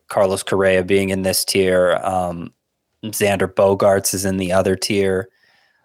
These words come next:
I think Carlos Correa's best case scenario is better than Xander Bogaerts' best case scenario. I've said that for a long time, and we have yet to see it. <laughs> But I, I think it's true. So, uh,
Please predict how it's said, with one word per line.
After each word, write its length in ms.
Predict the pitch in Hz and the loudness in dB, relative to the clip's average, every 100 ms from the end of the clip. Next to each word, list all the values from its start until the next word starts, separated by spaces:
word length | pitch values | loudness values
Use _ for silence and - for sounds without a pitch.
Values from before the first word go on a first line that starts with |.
| _ - | _ -4
I 120 | 160 | -2
think 320 | 170 175 - | 0 -2 -4
Carlos 360 | 147 139 127 117 | 0 2 2 0
Correa's 420 | 117 117 110 101 | 0 2 2 0
best 300 | 107 101 - | 0 -2 -2
case 240 | 110 101 | -4 -4
scenario 540 | 98 101 104 95 90 87 | -2 2 2 2 -2 -4
is 100 | 92 | -6
better 360 | - 92 92 | -2 0 -2
than 140 | 90 90 | -4 -2
Xander 340 | 95 98 87 | -2 -2 0
Bogaerts' 460 | 101 98 87 80 - | 0 2 0 -4 -2
best 260 | 82 - | -2 -2
case 240 | - 85 - | -2 -2 -2
scenario. 640 | 90 87 87 85 80 82 - _ _ _ _ - - _ _ _ _ _ _ _ 104 | -2 0 0 0 -2 -4 -8 _ _ _ _ -20 -20 _ _ _ _ _ _ _ -6
I've 140 | 101 | -2
said 200 | - 117 | -2 0
that 140 | 98 | 0
for 120 | - 107 | 2 0
a 40 | |
long 280 | 104 104 101 | 2 0 0
time, 360 | 123 120 117 101 | 0 2 0 0
and 120 | 95 | -4
we 140 | 90 | -4
have 180 | 101 92 | -4 -2
yet 280 | 95 98 - | 0 -2 -2
to 220 | 101 85 | -4 -2
see 300 | - 123 127 | -2 0 4
it. 240 | 90 101 131 - | 4 2 0 -2
<laughs> 120 | 131 - - - - - - | -2 -4 -10 -20 -20 -20 -16
But 520 | 98 104 101 95 _ - | -4 0 0 -2 _ -4
I, 200 | 107 - | -2 0
I 100 | 107 | -2
think 220 | 107 123 | 0 0
it's 160 | 110 - | 0 -2
true. 420 | - 131 110 95 | -2 0 0 0
So, 440 | - 107 98 95 | -2 2 2 2
uh, 260 | 87 - - | -2 -6 -12